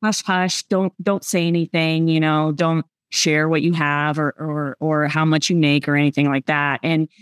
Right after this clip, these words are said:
yes, I agree with that in certain s-, cases, but find your people, find your group of people, find it, find your, as I like to say, financial committee, those people that you can go to and support you in order to, uh, share those pieces and, and do better.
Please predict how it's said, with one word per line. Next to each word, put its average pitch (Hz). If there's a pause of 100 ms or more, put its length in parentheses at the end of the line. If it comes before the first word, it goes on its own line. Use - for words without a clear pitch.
(240)
yes, -
I 185
agree 190
with 208
that -
in 208
certain 175
s-, - (100)
cases, 262
but -
find 226
your 180
people, 110
find 196
your 165
group 160
of 156
people, 147
find 190
it, 185 (200)
find 190
your, 160
as 156
I 160
like 151
to -
say, 151
financial 165
committee, 143 (380)
those 180
people 202
that 165
you 170
can 170
go 165
to 147
and 156
support 170
you 131
in 160
order 151
to, 139 (320)
uh, 151
share 160
those 143
pieces 147
and, 135
and 147
do 135
better. 90